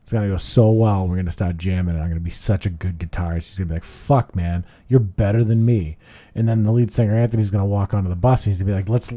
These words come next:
fucking, let's lay down some fucking jams, dude." And we're gonna start singing Bayside songs together. And then Anthony's gonna kick Jack out of the fucking band, dude. And I'm gonna be the new guitarist for Bayside.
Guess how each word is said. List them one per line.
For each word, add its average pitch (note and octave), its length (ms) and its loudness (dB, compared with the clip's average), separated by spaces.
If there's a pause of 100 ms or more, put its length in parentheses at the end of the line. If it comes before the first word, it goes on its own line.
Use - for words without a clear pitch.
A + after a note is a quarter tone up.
fucking, D#3 360 4
let's D#3 180 4
lay C3+ 200 10
down F3+ 200 10
some B2+ 220 0
fucking D#3 420 6
jams, B2+ 460 6
dude." A#2+ 240 6
And B2 80 4
we're A#2 80 2
gonna A#2 80 2
start A#2+ 240 2
singing B2+ 300 6
Bayside A#2+ 440 4
songs G2+ 300 0
together. F#2+ 340 -2 (880)
And C#3+ 100 8
then C#3 120 6
Anthony's D3+ 480 6
gonna A2+ 160 6
kick - 320 4
Jack C3 340 4
out A#2 160 6
of G#2 40 2
the F#2+ 60 2
fucking G#2 400 0
band, F2 400 0
dude. E2 280 -2
And F2 140 -4 (140)
I'm A#2+ 240 4
gonna G2 200 2
be F2 200 -2
the F2 120 -4
new F2+ 240 -4
guitarist F2 340 -2
for G2 80 -4
Bayside. F2+ 560 -6